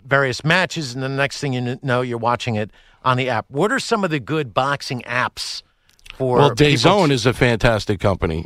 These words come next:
Speaker 2: and that, that they, they are gonna revolutionize. They have Canelo Alvarez is probably the biggest marquee name draw in boxing right now.
Speaker 1: Uh-huh.
Speaker 2: And for him to sign with them for three hundred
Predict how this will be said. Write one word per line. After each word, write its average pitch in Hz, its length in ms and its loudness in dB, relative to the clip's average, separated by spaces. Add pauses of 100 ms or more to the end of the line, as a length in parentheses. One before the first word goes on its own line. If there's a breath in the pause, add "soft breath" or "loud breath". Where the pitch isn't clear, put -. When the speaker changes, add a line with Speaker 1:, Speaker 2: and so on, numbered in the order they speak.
Speaker 2:
and 117 200 2
that, 127 240 2
that 139 240 -2
they, 139 200 4
they 143 220 2
are 165 60 0
gonna 143 200 4
revolutionize. 113 920 0 (240)
They 175 180 2
have 180 260 0
Canelo 175 380 2
Alvarez 113 520 0 (300 soft breath)
is 117 120 -4
probably 156 240 2
the 131 100 0
biggest 123 300 2
marquee 120 340 2
name 110 200 0
draw 107 200 2
in 104 80 -2
boxing 104 340 0
right 123 200 0
now. 131 160 0 (200 soft breath)
Speaker 1:
Uh-huh. 101 300 -4 (300)
Speaker 2:
And 123 580 0 (100)
for 143 280 -2
him 185 320 0
to 147 120 0
sign 160 400 2
with 131 120 -2
them 110 180 2
for - 140 4
three 135 240 0
hundred 127 260 2